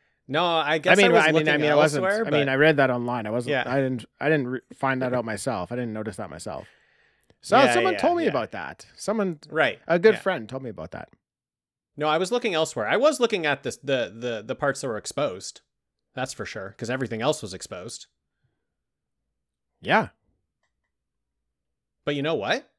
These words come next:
Speaker 2: No, what?
Speaker 1: After, the only thing that would make me, like, be happy that that part of the movie ended is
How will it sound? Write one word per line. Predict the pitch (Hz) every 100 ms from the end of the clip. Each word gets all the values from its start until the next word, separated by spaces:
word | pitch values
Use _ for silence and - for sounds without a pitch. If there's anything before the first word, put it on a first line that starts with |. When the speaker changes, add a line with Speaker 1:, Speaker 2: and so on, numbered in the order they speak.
| _ _
Speaker 2:
No, | - - -
what? | 113 - - _
Speaker 1:
After, | 127 147 - 214 226 277 - _
the | 135 -
only | 165 233 302
thing | - 131 160 208
that | 151
would | 147 120
make | 104 135 -
me, | 156 156 180 214 - 135 - -
like, | 139 127 - 120
be | 147
happy | 131 131 139 214 208
that | 143 113
that | 139 -
part | 151 143 160
of | 127
the |
movie | 120 135 139 117
ended | 147 233 254 - _ _ _ _ _ _
is | 175 156 -